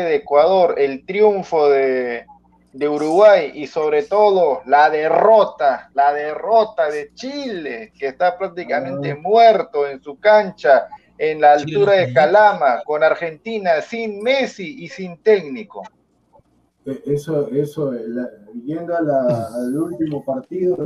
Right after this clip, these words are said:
Speaker 2: del último al primero, eso le pasa a Chile por querer experimentar, por querer sacar ventaja ya en la última parte,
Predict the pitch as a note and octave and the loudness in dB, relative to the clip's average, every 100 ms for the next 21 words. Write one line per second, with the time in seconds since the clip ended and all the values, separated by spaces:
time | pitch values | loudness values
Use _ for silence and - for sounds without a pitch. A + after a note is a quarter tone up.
0 | A#2 A#2 A#2+ C#3+ E3 D#3 D3 C3+ B2+ B2+ | -12 -12 -8 -4 -4 -6 -8 -10 -12 -12
1 | C#3 F3 F3+ E3+ D3+ C3 D3 D#3 C3+ D#3+ | -10 -8 -10 -12 -16 -14 -12 -8 -8 -10
2 | D#3 D#3 D3 F3+ F3+ - C#3+ - B2+ - | -12 -12 -12 -10 -10 -8 -10 -8 -10 -10
3 | E3 E3 _ C#3+ B2+ A#2+ A2 D#3+ E3+ E3+ | -10 -14 _ -12 -10 -12 -12 -10 -8 -8
4 | B2+ B2 - B2+ D3 D3 C#3+ D3 D3 C#3+ | -10 -16 -12 -10 -10 -10 -8 -6 -4 -6
5 | B2 - - C#3 D3 D3 C#3 D3 D#3 - | -6 -12 -10 -8 -8 -6 -8 -8 -8 -12
6 | - D3 D3+ D3+ C#3 | -10 -8 -8 -10 -12